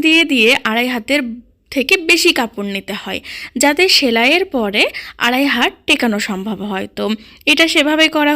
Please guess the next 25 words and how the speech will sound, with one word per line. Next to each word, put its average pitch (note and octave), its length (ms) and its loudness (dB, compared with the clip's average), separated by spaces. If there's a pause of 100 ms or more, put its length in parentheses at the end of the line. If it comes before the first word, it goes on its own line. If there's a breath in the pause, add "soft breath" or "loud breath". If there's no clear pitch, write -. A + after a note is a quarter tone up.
হয়েছে। D4 320 0 (460 loud breath)
আর B3 180 2
সেলাইয়ের D#4 440 4
পরে C4 200 2
ফুলের E4 440 0
ভেতরে D#4+ 380 -2
কিন্তু D#4+ 260 0
সবগুলো A#3 480 -2
দাগ A#3 180 2 (200)
প্রায় A3+ 320 2
ঢেকে C4+ 400 0
থাকে, B3 280 0 (440 loud breath)
কিছু F#4 220 2
কিছু F4+ 260 0 (120)
এরকমভাবে B3 800 2 (420 loud breath)
ফাঁকা D#4 340 0
থাকে, C4+ 240 0 (200)
যেগুলো A3 360 2
আমাদেরকে G3+ 560 -2
সেলাই E4 340 0
করে G#3+ 220 0
দিতে G3 220 -4
হয় A#3 220 -2 (100)
সুন্দরভাবে, C4+ 640 2 (220)
একদম G#3+ 300 -6